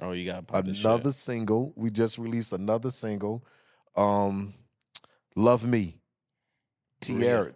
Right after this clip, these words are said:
Speaker 2: What's her name? Ti-
Speaker 1: Rhea, man.
Speaker 2: No, it's not Rhea yet. It's gonna take two months to change the name.
Speaker 1: Oh my God, she
Speaker 2: Yeah.
Speaker 1: take too long.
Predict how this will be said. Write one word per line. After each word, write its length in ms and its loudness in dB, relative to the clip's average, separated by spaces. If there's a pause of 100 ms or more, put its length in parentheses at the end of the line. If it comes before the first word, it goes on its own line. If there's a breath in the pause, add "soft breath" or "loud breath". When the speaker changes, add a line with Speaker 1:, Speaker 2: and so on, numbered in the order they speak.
Speaker 2:
What's 160 0
her 60 0
name? 200 -2 (160)
Ti- 120 -6
Speaker 1:
Rhea, 280 0
man. 460 -6
Speaker 2:
No, 340 4
it's 140 -2
not 240 2
Rhea 160 6
yet. 320 0 (240 soft breath)
It's 80 -2
gonna 180 2
take 220 -4
two 160 0
months 220 4
to 100 -4
change 320 -2
the 80 -2
name. 240 0 (100)
Speaker 1:
Oh 180 -6
my 140 -8
God, 380 -4
she 160 -10
Speaker 2:
Yeah. 160 2
Speaker 1:
take 120 -6
too 100 -14
long. 240 -10